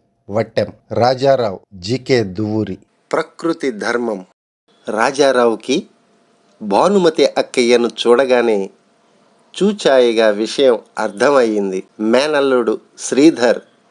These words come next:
ఏదో చేసుంటాడని, అయినా వచ్చిన వెంటనే విషయం మాట్లాడడం ఎందుకనే ఉద్దేశంతో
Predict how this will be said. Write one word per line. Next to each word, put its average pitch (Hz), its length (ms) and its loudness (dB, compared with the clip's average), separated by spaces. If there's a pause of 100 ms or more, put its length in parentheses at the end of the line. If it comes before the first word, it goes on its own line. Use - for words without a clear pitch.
(320)
ఏదో 147 480 4
చేసుంటాడని, 107 920 -2 (140)
అయినా 117 460 0 (200)
వచ్చిన 127 540 0
వెంటనే 117 580 0
విషయం 113 600 0
మాట్లాడడం 113 720 0
ఎందుకనే 117 600 2
ఉద్దేశంతో 107 840 0